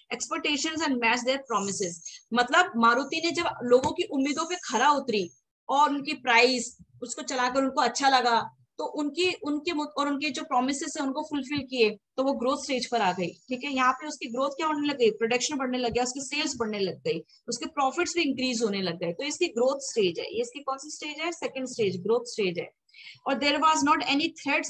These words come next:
in the competition as it was the cheapest car, सबसे सस्ती कार इंडिया में जो थी, सबसे सस्ती कार थी, यहाँ पे कोई competition, threat का मतलब कोई competition ही नहीं था उसको, तो ये उसकी कौन सी थी?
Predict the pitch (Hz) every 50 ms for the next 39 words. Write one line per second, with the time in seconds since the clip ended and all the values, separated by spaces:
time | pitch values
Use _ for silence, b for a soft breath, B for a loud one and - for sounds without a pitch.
0 | - 311 277 302 302 - 269 254 254 - 262 269 285 277 302 302 285 262 262 -
1 | 294 277 262 269 277 285 320 320 - 294 285 277 - 311 302 - - 226 165 135
2 | - - _ _ _ _ _ - - 302 302 - 349 339 330 339 311 - - 320
3 | 285 277 277 277 269 262 254 262 254 254 254 262 240 262 262 254 269 269 269 254
4 | 254 247 - - 277 269 - - - - 269 - 247 233 233 254 254 254 247 247
5 | 262 262 - 311 302 269 262 254 254 247 285 - 320 302 - 330 269 226 - -
6 | 277 285 285 285 320 311 311 311 349 339 339 339 330 330 330 262 254 247 285 294
7 | 311 311 - 359 339 320 320 294 277 247 - 233 202 185 175 - - - - -
8 | - B B B B B B B _ - 294 262 269 320 339 330 330 359 339 330
9 | 320 302 311 320 339 330 339 302